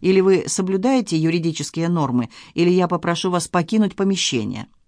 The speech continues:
Штаб-ротмистр и старший следователь переглянулись, и жандарм с усмешкой заметил: «Вы, господин поручик, усугубляете своё положение.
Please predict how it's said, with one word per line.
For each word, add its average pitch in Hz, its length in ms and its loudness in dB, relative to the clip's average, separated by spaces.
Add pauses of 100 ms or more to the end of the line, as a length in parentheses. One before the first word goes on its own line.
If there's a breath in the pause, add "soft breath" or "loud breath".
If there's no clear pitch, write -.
(580)
Штаб-ротмистр 139 920 -4 (200 loud breath)
и - 80 -8
старший 165 380 -4
следователь 135 680 -2 (200 soft breath)
переглянулись, 196 720 2 (220 loud breath)
и 214 100 -2
жандарм 214 560 2 (160 loud breath)
с - 100 -4
усмешкой 190 540 -2
заметил: 165 640 0 (320 soft breath)
«Вы, 165 320 0
господин 160 480 -2
поручик, 175 480 -2
усугубляете 160 680 -2
своё 139 300 -2
положение. 143 720 -2